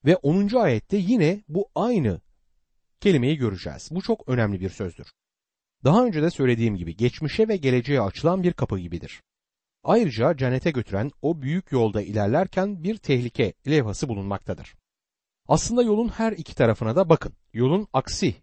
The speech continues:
istikametinden çok hızlı bir sürücü gelebilir demek gibidir. Bundan dolayı yani daha önce söylenenlerin ışığında peygamberler ve melekler ve Musa tarafından söylenilen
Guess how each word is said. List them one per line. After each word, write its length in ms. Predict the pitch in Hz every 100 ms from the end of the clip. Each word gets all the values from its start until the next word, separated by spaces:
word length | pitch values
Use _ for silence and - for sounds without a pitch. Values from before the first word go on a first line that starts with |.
| -
istikametinden 880 | - 120 110 104 95 98 95 165 190 _ _
çok 440 | - 254 - - - _ -
hızlı 440 | 156 160 175 143 - _ _ _ _
bir 140 | 185 214
sürücü 440 | - 185 120 151
gelebilir 640 | 151 131 117 110 - -
demek 520 | 117 120 117 135 120 -
gibidir. 400 | 90 76 - - _ _ _ _ _ _ _
Bundan 360 | 131 190 262 220
dolayı 240 | 117 92
yani 300 | 113 170 139
daha 220 | 123 170
önce 220 | 214 139 123
söylenenlerin 800 | 135 123 123 123 131 139 120 - 113
ışığında 440 | - 120 98 90
peygamberler 680 | - 117 120 127 135 180 208
ve 80 | 196
melekler 600 | 180 165 - 160 101 - -
ve 120 | 110
Musa 460 | 101 101 110 - 202
tarafından 540 | 196 175 175 175 170
söylenilen 580 | 151 139 120 120 120 104